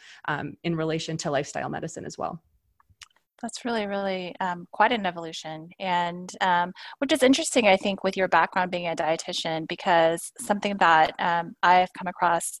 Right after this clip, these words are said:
Speaker 2: quite a bit with, um, some of the female physicians that I've interviewed on the podcast is that we don't have that, um, we weren't taught a whole lot about nutrition in medical school. So it's really nice that you had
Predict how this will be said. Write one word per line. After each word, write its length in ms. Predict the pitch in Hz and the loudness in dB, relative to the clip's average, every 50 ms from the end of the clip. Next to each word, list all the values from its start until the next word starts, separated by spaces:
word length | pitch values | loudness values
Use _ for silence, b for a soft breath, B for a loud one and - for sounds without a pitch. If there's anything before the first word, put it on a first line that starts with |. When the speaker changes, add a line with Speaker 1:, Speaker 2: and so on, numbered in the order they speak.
| B B B B B B - | B B B B B B 2
Speaker 2:
quite 180 | - 240 233 | 4 6 6
a 60 | 214 | 6
bit 260 | 202 190 185 - - - | 6 6 4 4 2 0
with, 240 | 190 185 180 185 - - - - | -2 -2 -2 -2 -6 -10 -6 -2
um, 220 | 190 185 180 180 | -2 -2 -2 -4
some 200 | - - - 196 | -6 -8 -6 -6
of 80 | 185 175 | -2 0
the 200 | 185 180 175 180 | 0 0 0 -2
female 240 | - 196 185 180 180 | -4 -4 -4 -4 -2
physicians 440 | - 180 175 185 - - 180 175 175 | -2 -4 -6 -6 -8 -8 -10 -6 -2
that 100 | - 170 | 0 2
I've 120 | 165 170 165 | 2 2 0
interviewed 340 | 170 170 175 185 180 170 165 | -2 -4 -4 -4 -4 -4 -4
on 80 | 165 | -4
the 60 | 165 | -6
podcast 520 | - - - - - - 185 165 165 190 - - | -2 -2 -2 0 2 4 4 4 4 2 0 -2
is 220 | - 190 277 - - | -2 -2 -2 0 2
that 240 | 185 170 170 170 - B B B B B B | 6 6 6 4 4 B B B B B B
we 100 | 190 208 | 0 2
don't 200 | 247 254 - - | 4 4 2 2
have 320 | - 196 196 226 226 202 202 - | 2 4 6 6 6 4 4 4
that, 420 | 180 160 160 160 - - - - - - - | 6 6 8 6 6 4 -2 -8 -10 -4 -2
um, 460 | - 170 160 160 156 151 160 - 185 185 _ _ B B B B B B B | 0 0 2 0 -2 -4 -6 -12 -14 -16 _ _ B B B B B B B
we 180 | - 180 202 208 | -4 -2 -2 2
weren't 280 | 208 220 214 185 190 196 | 4 4 4 4 2 2
taught 220 | - 202 190 196 - - | 2 4 2 2 2 0
a 100 | - 190 | -2 -2
whole 200 | 180 - 185 175 | 0 2 0 4
lot 200 | 170 170 165 165 | 4 6 6 4
about 260 | 175 165 160 156 175 180 | 4 2 2 2 0 0
nutrition 640 | 175 165 - - 170 - - 156 156 151 156 165 - B B B B B B _ _ - | -4 -6 -8 -6 -6 -4 -4 -4 -4 -4 -6 -8 -12 B B B B B B _ _ 2
in 140 | - 185 190 | 4 4 6
medical 320 | 190 175 180 - - 175 | 6 4 4 2 0 -4
school. 400 | - - - - 147 147 - - | -4 -2 -2 -2 0 0 -2 -4
So 560 | - - - 202 180 175 170 170 170 165 160 - - | -6 2 6 8 8 10 10 8 6 4 2 2 2
it's 220 | 196 - - - | 2 2 0 0
really 220 | 196 214 220 208 | 2 4 4 4
nice 320 | 202 190 185 180 185 - - | 4 4 4 4 4 2 2
that 160 | 165 - - | 0 0 0
you 120 | 170 180 - | -2 -4 -4
had 240 | - - 185 175 | 0 4 4 4